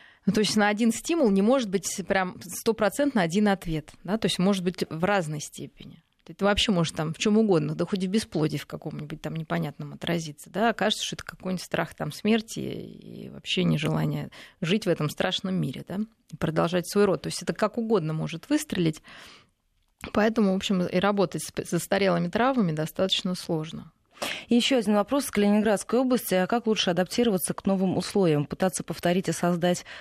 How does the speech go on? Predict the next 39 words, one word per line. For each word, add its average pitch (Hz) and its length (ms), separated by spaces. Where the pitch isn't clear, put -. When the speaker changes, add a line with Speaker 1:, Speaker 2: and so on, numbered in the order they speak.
Speaker 2:
прежние, 185 500
хорошо 180 360
знакомые? 180 760
Speaker 1:
Какие-то 233 380
ритуалы 214 420
лучше 208 300
ввести, 190 500
если 180 280
есть 170 260
возможность, 170 580
конечно. 185 580
То 180 100
есть - 180
вы 180 100
привыкли, 202 380
я 156 60
не 156 100
знаю, 151 220
там, 143 300
ну, 180 180
то, 185 140
что - 160
в 165 40
этих 165 280
условиях 165 420
можно 233 320
перенести, 156 480
не 151 140
знаю, 143 200
например, 143 300
завтрак 175 460
какой-то, 160 640
который, 160 340
м, 156 800
вы 160 100
день 165 260
начинали, 175 580
и 151 220
вот, 156 280